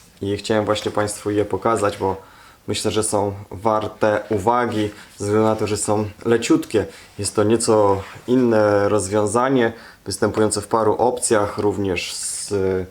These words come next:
kilkoma układami kratek. I chciałem Państwu pokazać właśnie różnicę między tą kasetką, która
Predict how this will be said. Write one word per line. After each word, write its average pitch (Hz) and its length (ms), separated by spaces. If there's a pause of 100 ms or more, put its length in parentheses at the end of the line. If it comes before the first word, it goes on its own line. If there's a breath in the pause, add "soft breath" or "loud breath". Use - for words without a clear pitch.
(560 loud breath)
kilkoma 117 520
układami 113 840 (680 loud breath)
kratek. 135 580 (3500 loud breath)
I - 40
chciałem 143 280
Państwu 131 300
pokazać 123 420
właśnie 117 300
różnicę 117 520
między 101 680
tą 131 200
kasetką, 113 680
która 101 440